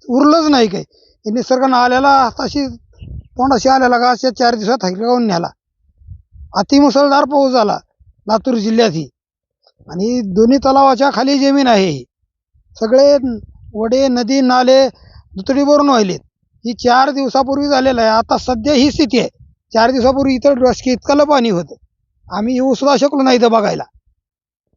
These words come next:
आमची यायची सुद्धा धाडस नव्हतं. संध्याकाळी दोन वाजता अतिवृष्टी झाली. या अतिवृष्टीत एवढं अतोनात नुकसान झाले शेतकऱ्याचं की सांगाय उरलेलं सीमा सुद्धा राहिली नाही. दोन दोन शेंगा राहिल्यात. आता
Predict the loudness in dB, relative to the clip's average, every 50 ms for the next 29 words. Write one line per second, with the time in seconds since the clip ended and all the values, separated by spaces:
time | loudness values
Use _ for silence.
0 | _ _ _ _ _ _ _ _ _ _ _ _ _ -6 -2 -2 -2 0 0 0
1 | 2 2 4 2 2 0 -2 -4 -6 -4 -2 0 0 0 2 2 2 2 2 2
2 | 0 0 0 -2 -2 -2 -2 -6 -12 -12 -14 -20 -20 -20 -20 -20 _ _ _ -14
3 | -10 -8 -6 -4 -2 0 0 0 0 -2 -4 -2 0 0 2 2 2 2 2 2
4 | 2 2 0 0 0 0 0 2 2 0 0 -2 -2 -2 0 2 2 0 0 -2
5 | -6 -8 _ _ _ _ _ _ _ -8 -4 -2 -2 0 0 -2 -4 -2 -2 -4
6 | -2 0 2 2 2 2 2 2 0 0 0 -2 0 0 0 0 -2 -4 -6 -4
7 | -2 -2 0 0 0 0 0 -2 -2 -4 -6 -6 -6 -6 -6 -6 -8 -8 -12 -14
8 | -18 -20 -20 -20 -20 -14 -10 -10 -6 -2 0 0 2 2 2 2 2 4 2 2
9 | 2 0 -2 -2 -2 -4 -4 -4 -4 -4 -4 -4 -4 -4 -2 0 0 0 -2 -4
10 | -6 -8 -10 -12 -16 -18 -20 -20 -20 -20 -20 _ _ _ _ _ _ _ _ _
11 | _ -6 -2 0 2 2 2 2 2 2 0 0 0 2 2 2 0 0 0 -2
12 | -4 -6 -10 -14 -14 -16 -18 -16 -16 -16 -16 -16 -18 -18 -18 -18 -14 -14 -12 -12
13 | -12 -14 -14 -14 -12 -12 -14 -14 -14 -16 -18 -20 -18 _ -10 -6 -2 0 2 2
14 | 2 0 0 -2 -4